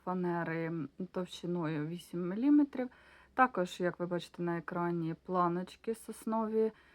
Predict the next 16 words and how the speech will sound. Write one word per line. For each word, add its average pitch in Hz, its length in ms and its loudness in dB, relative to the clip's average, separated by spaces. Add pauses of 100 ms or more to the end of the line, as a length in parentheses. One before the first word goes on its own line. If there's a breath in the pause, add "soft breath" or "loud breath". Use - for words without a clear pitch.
(180 soft breath)
товщиною 190 920 -2
п'ять 190 400 0
міліметрів. 185 680 -2
Це 175 360 -2
для 175 240 -2
того, 190 240 -4
щоб 165 220 -6
зробити 180 380 -6
упори. 160 580 -2 (1500)
М. 208 640 -6 (520)
І 220 80 -4
ще 240 180 -2
вирішила 190 480 -4
взяти 185 200 -2
таку 185 260 -10
штучку - 540 -6